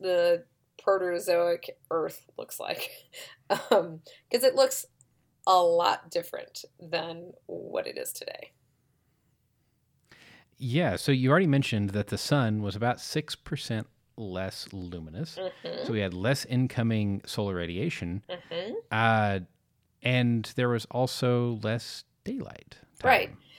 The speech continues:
Speaker 1: So a big deal when we talk about, and this is what I wanna talk about in the upcoming weeks too, to just sort of have a little mini series on climate and paleoclimate,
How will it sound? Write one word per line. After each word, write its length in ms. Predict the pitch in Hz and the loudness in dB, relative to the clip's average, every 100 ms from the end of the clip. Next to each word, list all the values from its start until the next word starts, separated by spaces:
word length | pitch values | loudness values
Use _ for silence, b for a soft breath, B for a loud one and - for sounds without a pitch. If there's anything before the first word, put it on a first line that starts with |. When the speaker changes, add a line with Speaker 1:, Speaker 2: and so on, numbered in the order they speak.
| B - | B -8
Speaker 1:
So 360 | - 254 226 214 | 4 6 8 6
a 80 | 247 - | 0 0
big 160 | 320 | 0
deal 220 | 269 254 | 6 6
when 100 | 233 | 6
we 80 | 202 | -2
talk 320 | - 190 196 - | -4 -6 -6 -2
about, 280 | 180 175 - | 2 2 2
and 100 | 190 | 0
this 120 | 190 | -2
is 140 | 202 185 | -4 0
what 140 | 185 | 2
I 80 | - | 2
wanna 360 | 170 175 175 - | 2 0 0 -4
talk 260 | - 104 - | -2 0 2
about 200 | 175 175 | 0 0
in 80 | 170 | -2
the 240 | - - | -4 0
upcoming 560 | 196 - 185 175 170 170 B B B B | 0 2 0 0 0 -4 B B B B
weeks 320 | 202 202 - | -6 -6 -6
too, 320 | - 247 214 214 | 0 2 2 -2
to 100 | 180 | -4
just 300 | 170 - - _ - | -4 -4 -8 _ -12
sort 260 | - 180 170 | 0 2 2
of 240 | 170 - _ _ _ _ _ _ _ _ _ _ _ _ _ _ 208 | 0 -8 _ _ _ _ _ _ _ _ _ _ _ _ _ _ 0
have 180 | 208 180 | 2 2
a 40 | |
little 440 | 170 170 170 170 190 | 0 0 0 -2 -6
mini 400 | 190 190 190 175 | -6 -4 -4 -4
series 460 | - 170 170 185 | -4 -2 -2 -2
on 340 | 175 170 170 - | -2 -2 -4 -10
climate 540 | - 175 170 175 175 - | -8 -2 0 0 -2 -6
and 120 | 175 | -12
paleoclimate, 760 | - 170 165 165 160 - 160 | -2 0 2 0 0 -2 -2